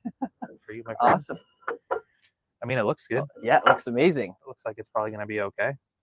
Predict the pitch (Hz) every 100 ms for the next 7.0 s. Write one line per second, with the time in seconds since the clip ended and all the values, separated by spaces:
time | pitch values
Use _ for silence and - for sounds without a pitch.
0 | _ - 151 143 175 - 175 165 135 139
1 | 131 127 123 120 - 131 - 165 - 160
2 | 156 156 151 - - _ - 113 117 110
3 | 104 120 143 131 - 160 143 143 135 117
4 | 143 143 - 147 139 135 - _ - -
5 | 135 139 139 139 135 135 - - _ -
6 | - 147 139 139 127 117 113 101 101 101